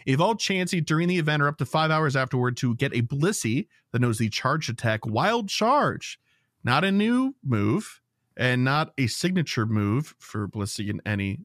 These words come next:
any, uh, extent. Uh, in trainers bat-, trainer battles, it does a hundred power and guaranteed to decrease the user's defense. And in gyms or raids, it does ninety. It's an electric type move. Um,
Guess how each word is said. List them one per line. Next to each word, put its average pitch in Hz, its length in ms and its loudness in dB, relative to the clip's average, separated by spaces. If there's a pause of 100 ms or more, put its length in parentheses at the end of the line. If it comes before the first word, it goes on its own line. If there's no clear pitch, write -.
(100)
any, 98 320 -4
uh, 95 220 -6
extent. - 580 -2 (500)
Uh, 110 160 2
in 120 80 2
trainers 127 320 0
bat-, 123 260 -2
trainer 190 220 2
battles, 175 260 2
it 147 40 0
does 135 180 0
a 113 60 2
hundred 123 260 0
power 190 300 4
and 135 100 2
guaranteed 131 380 0
to 113 80 -4
decrease - 420 -2
the 110 100 -2
user's 110 380 0
defense. 127 560 0 (300)
And 120 80 2
in 113 80 4
gyms 139 320 2
or - 40 2
raids, 117 300 0
it 117 60 -10
does 107 200 -4
ninety. 110 600 2
It's - 140 -8
an 104 60 -2
electric 117 680 -4 (100)
type - 260 -10
move. 85 360 -14 (400)
Um, 117 340 -14